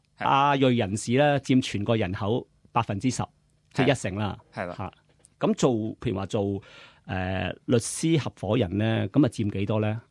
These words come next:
Speaker 1: 亞洲人口？
Speaker 2: 誒，three point one percent做律師事務所。
Speaker 1: 即係話亞裔嘅律師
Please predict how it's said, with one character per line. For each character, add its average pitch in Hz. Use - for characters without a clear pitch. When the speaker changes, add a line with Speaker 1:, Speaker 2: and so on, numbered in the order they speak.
Speaker 1:
亞 110
洲 127
人 95
口？ 95
Speaker 2:
誒 92
，three 113
point 110
one 101
percent 92
做 85
律 -
師 101
事 -
務 90
所。 104
Speaker 1:
即 202
係 -
話 143
亞 139
裔 123
嘅 127
律 120
師 147